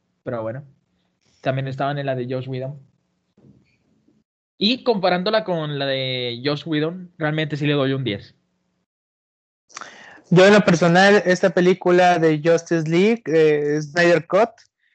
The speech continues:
Speaker 2: eh, yo le doy un nueve. Tampoco no es como que darle cosas así tan perfectas. O sea, no, en cuestión de películas en D C, yo creo que no le voy a dar tanto, pero tampoco no le voy a decir, este, "No,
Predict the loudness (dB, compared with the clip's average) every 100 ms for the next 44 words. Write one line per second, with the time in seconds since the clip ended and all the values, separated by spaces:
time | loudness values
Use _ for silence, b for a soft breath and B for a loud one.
0 | _ _ _ 0 2 4 4 6 6 4
1 | 4 2 2 4 4 4 4 2 -2 _
2 | -2 0 2 2 2 2 -2 -8 _ 0
3 | 0 2 0 2 2 2 0 -2 -2 0
4 | -2 -2 _ -10 -6 -2 -2 0 0 0
5 | 0 -4 -2 -4 -4 -6 -2 0 2 2
6 | 2 0 -2 -6 -8 -6 -6 -4 -4 0
7 | 0 0 -4 -6 -2 0 0 0 0 2
8 | 2 4 2 2 0 -2 -2 -2 -2 -6
9 | -6 -8 -4 -2 -4 -6 b b b b
10 | b b _ -2 2 0 2 0 2 2
11 | 4 4 2 0 -2 -2 0 -2 -2 _
12 | _ _ _ -8 -8 -6 -4 -2 -2 0
13 | 0 2 2 2 0 -2 -2 -4 -2 -2
14 | -2 -6 -2